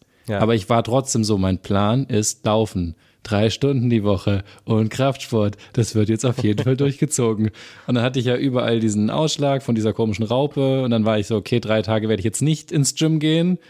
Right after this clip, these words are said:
Speaker 2: weil es auch eigentlich körperlich nicht ging. Und dann war ich, äh, bei meinen Eltern jetzt zu Besuch eine Woche und dann hab ich halt gedacht, komm, du zieh-, also du gehst laufen, Mann. Es hatte dreißig Grad, ich war so, egal,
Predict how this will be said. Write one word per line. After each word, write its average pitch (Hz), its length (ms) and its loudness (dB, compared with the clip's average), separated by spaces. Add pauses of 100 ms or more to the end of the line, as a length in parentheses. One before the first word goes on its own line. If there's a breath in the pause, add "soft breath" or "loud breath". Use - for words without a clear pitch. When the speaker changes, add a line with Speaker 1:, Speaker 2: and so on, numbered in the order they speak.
Speaker 2:
weil 123 120 2
es 113 80 0
auch 127 160 -2 (220)
eigentlich 131 400 0
körperlich 131 400 0
nicht 117 160 -2
ging. 165 280 2 (680 loud breath)
Und 113 160 2
dann 110 200 2
war 117 160 2
ich, 113 180 -2
äh, 120 140 0
bei 101 120 2
meinen 104 140 2
Eltern 147 280 0
jetzt 110 200 -2
zu 113 80 0
Besuch 104 260 0
eine 104 160 2
Woche 131 440 0 (560 loud breath)
und 117 160 2
dann 110 120 2
hab 107 120 0
ich 95 100 -2
halt 104 140 0
gedacht, 107 320 -2
komm, 160 220 0
du 107 100 -2
zieh-, - 280 0
also 98 220 0
du 92 180 0
gehst 90 280 0
laufen, 143 340 0
Mann. 95 400 0
Es - 160 -2
hatte 113 380 0 (160 loud breath)
dreißig 135 480 0
Grad, 143 260 0
ich 127 80 -10
war 135 140 2
so, 120 100 2
egal, 113 600 0